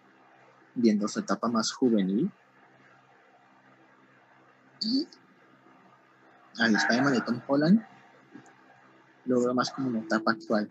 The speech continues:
de un Spider-Man más apegado a la tecnología, que, que quiere usar sus recursos que tiene a su mano para mejorar como héroe.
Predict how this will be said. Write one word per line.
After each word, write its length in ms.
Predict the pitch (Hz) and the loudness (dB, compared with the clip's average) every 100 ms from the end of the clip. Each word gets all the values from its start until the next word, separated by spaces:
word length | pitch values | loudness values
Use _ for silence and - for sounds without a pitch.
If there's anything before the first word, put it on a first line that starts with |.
| - - | -12 -8
de 160 | 113 110 | 2 4
un 140 | 117 | 4
Spider-Man 520 | 120 - 117 120 123 | 2 4 4 4 2
más 160 | 120 117 | 0 -2
apegado 460 | 117 120 110 107 113 | -2 0 0 2 2
a 40 | |
la 100 | 117 | 0
tecnología, 680 | 113 117 104 101 - 120 113 - - | -4 -6 -4 -6 -6 -6 -6 -10 -4
que, 140 | 113 110 - | 0 0 -2
que 60 | |
quiere 200 | 110 113 | -8 -6
usar 240 | 113 107 101 | -4 -4 -8
sus 420 | - 117 107 - - | -8 -8 -8 -16 -4
recursos 480 | 135 - 143 135 139 | -4 0 -2 0 -2
que 100 | 139 | -4
tiene 200 | - 123 | -2 -6
a 20 | |
su 100 | - | -4
mano 340 | 120 113 120 135 - _ - - - - - - - | -2 0 -2 -6 -14 _ -20 -20 -20 -20 -20 -20 -6
para 180 | 117 107 | -2 -2
mejorar 500 | 110 - 113 104 - | -2 -2 -4 -4 -8
como 260 | 123 117 110 | -8 -4 0
héroe. 260 | 117 143 | 0 -2